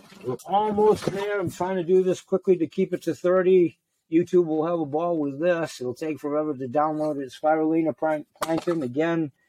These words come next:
another thing of Bliss Drop, C B D A, empty container from C T F O.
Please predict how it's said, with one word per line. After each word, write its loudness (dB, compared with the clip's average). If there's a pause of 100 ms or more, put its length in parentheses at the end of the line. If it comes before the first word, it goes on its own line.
(960)
another 2
thing -2
of 2
Bliss 2
Drop, 0
C -6
B -2
D -2
A, -4
empty -4
container -4
from -8
C -2
T -2
F 2
O. 2